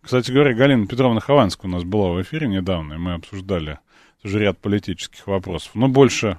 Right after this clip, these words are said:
что называется, в сфере Ж К Х. Сергей пишет: "В нашем политическом поле в верхах идёт борьба кланов. Разве сможет женщина интересы разных элит сбалансировать?"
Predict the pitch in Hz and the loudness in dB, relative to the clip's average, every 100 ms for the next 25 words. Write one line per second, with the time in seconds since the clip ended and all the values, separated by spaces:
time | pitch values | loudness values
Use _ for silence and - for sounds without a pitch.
0 | - - 95 92 151 113 - 92 - 107 | -10 -8 -6 -4 -4 -6 -8 -14 -8 -6
1 | 92 80 - - - _ 117 113 110 135 | -6 -8 -14 -20 -20 _ -2 0 0 -2
2 | - 87 71 _ _ _ _ - 139 160 | -2 -4 -4 _ _ _ _ -2 2 2
3 | 165 156 110 117 101 87 85 143 170 170 | 4 4 4 2 -4 -4 0 4 6 4
4 | 139 170 160 180 - - 156 - 214 202 | 4 4 4 0 -2 0 0 4 6 6
5 | 131 95 117 139 - 202 165 135 123 160 | 4 2 0 0 2 4 4 2 2 0
6 | 120 127 127 143 123 - 139 110 76 65 | 2 2 4 4 2 4 4 4 2 -12
7 | _ _ _ _ 110 117 120 127 156 208 | _ _ _ _ 0 2 4 2 4 6
8 | 185 151 131 165 139 - 117 110 - 135 | 6 4 4 4 4 2 2 2 2 0
9 | 127 - 117 113 101 98 113 120 147 _ | 0 0 2 2 2 -2 0 0 0 _
10 | - 107 107 107 110 101 - 87 58 - | -14 -6 2 2 2 -4 -10 -12 -14 -18
11 | - | -20